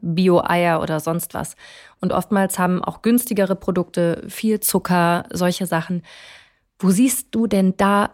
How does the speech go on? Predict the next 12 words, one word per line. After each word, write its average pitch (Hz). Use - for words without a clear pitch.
noch 185
Hebel, 190
auch -
für -
Menschen, 196
die 175
halt 175
sagen, 170
okay, -
ich -
hab 214
nur 190